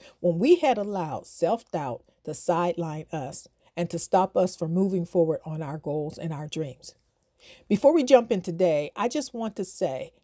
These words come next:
that it should go without saying, but you know, you can win this battle against self-doubt. It's not hopeless. You can come out victorious. Know that. But the battle will not be easily won,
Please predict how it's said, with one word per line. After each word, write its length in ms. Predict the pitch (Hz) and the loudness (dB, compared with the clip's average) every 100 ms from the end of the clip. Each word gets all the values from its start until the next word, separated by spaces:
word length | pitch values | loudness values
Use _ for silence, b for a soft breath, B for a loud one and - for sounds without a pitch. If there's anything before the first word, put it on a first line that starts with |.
| _ | _
that 160 | 196 | 2
it 100 | 185 | 2
should 280 | 175 - 330 | 0 -2 2
go 120 | 294 | 6
without 380 | 254 202 185 151 | 6 4 -2 -4
saying, 540 | - 392 302 151 147 175 _ _ | -4 -4 -4 -6 -10 -14 _ _
but 220 | 233 226 | 2 4
you 100 | 302 | 0
know, 260 | 294 247 233 | 2 2 0
you 160 | 190 302 | 0 0
can 420 | - 302 320 262 | 0 -2 -2 -2
win 200 | 190 165 | -2 -2
this 200 | 160 147 | -4 -6
battle 340 | - 175 151 - | -4 -4 -4 -8
against 380 | 165 151 131 - | -10 -10 -10 -8
self-doubt. 580 | 127 113 - 165 - - _ _ _ - | -8 -8 -10 -10 -12 -20 _ _ _ 6
It's 180 | 254 254 | 6 6
not 260 | 233 214 | 0 -2
hopeless. 600 | - 247 - - - - - _ _ | 2 2 2 -8 -14 -18 -20 _ _
You 200 | 180 233 | 0 0
can 600 | 240 - - 269 190 165 | 0 2 4 4 2 -2
come 240 | 185 185 170 | -2 -2 0
out 240 | 151 - | -6 -6
victorious. 720 | 170 170 - 165 90 - - - _ _ _ _ | -6 -4 -2 -2 -4 -8 -10 -10 _ _ _ _
Know 220 | 175 185 170 | 0 2 2
that. 300 | 135 110 - _ _ _ b b b b b - | 0 -8 -16 _ _ _ b b b b b 2
But 180 | 208 | 4
the 80 | 185 | 4
battle 380 | 170 202 240 226 | 4 4 4 4
will 160 | 202 180 | 2 0
not 260 | 185 240 | -2 -4
be 220 | 226 220 | -6 -4
easily 400 | 208 214 202 196 | -4 -4 -6 -4
won, 280 | 190 196 156 | -4 -6 -8